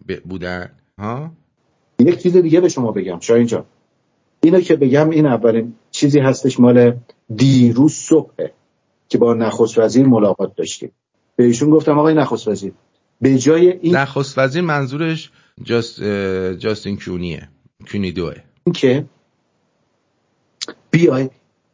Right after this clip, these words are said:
Speaker 2: و بگید ما دادخواهی می‌کنیم، دادخواهی انجام می‌دیم و، و خواسته ما خیلی شفافه.» این دو تا خواسته. تا زمانی که کریمینال که همون تحقیقات جناییه در کانادا باز نشه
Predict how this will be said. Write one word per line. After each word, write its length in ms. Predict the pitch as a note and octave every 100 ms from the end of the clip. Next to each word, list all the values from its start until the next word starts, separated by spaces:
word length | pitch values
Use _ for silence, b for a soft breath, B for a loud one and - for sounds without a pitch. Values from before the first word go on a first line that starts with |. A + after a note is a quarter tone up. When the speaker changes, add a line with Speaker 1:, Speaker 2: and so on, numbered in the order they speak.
| _ -
Speaker 2:
و 80 |
بگید 340 | A#2+ C3+ C#3 B2+
ما 140 | B2+
دادخواهی 680 | B2 B2 G#2 - G#2+ F#2+ A#2+
می‌کنیم، 540 | B2 A2+ - G#2+ G#2
دادخواهی 540 | G2 G2 - - G2 A#2
انجام 460 | A#2 G#2+ G#2+ G2+
می‌دیم 300 | G2 F#2+ G2
و، 60 | F#2
و 380 | G2+ F#2+ G#2+ A#2+
خواسته 500 | B2+ C3+ A#2+ D3 D3
ما 180 | C#3+ C#3+
خیلی 340 | - C#3 C#3
شفافه.» 640 | - A2+ - A2+ G2 G2 - _ _
این 160 | E3+ E3
دو 140 | C#3
تا 120 | B2
خواسته. 440 | - A2 G#2 G2+ F#2+ _ _ _
تا 100 | C3
زمانی 340 | B2+ C3+ D#3 E3
که 160 | - - - _ _ -
کریمینال 560 | - D#3+ E3 C#3 B2+ A#2
که 140 | C3
همون 380 | A#2+ C3 C3 C3
تحقیقات 440 | C3 C#3 C3+ B2+ C3+
جناییه 520 | A#2+ B2+ A#2 A#2+ A2
در 200 | A#2 A2+
کانادا 320 | A#2+ A#2 C3+
باز 260 | C#3 A2 A2
نشه 320 | G#2 A#2